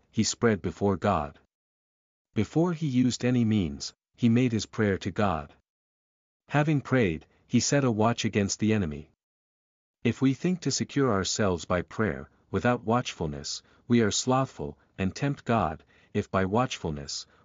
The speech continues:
without prayer, we are proud, and slight God, either way, we forfeit his protection. God's care of our safety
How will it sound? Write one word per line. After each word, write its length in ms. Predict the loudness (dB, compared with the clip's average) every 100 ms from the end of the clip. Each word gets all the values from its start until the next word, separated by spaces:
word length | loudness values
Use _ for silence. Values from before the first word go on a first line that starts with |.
| -6
without 380 | 0 0 0
prayer, 380 | -2 -2 -2 -4 -14 _ _
we 140 | 0
are 100 | 0
proud, 520 | 0 -2 -2 -2 -4 -10 _ -4
and 160 | -2
slight 380 | 0 0 0 0
God, 340 | -2 -2 -2 -4
either 260 | -2 0 0
way, 380 | 0 -2 -4 -14 _ _ _ _ _ _ _ _ _ _
we 140 | 4 4
forfeit 460 | 4 2 4 0
his 160 | 0 -2
protection. 600 | -2 -2 -2 -2 -8 -12 _ _ _ _ _ _ _ _ _
God's 360 | 2 2 2 -2
care 240 | 0 0
of 100 | 2
our 140 | 2 2
safety 540 | 0 0 -2 -8 -12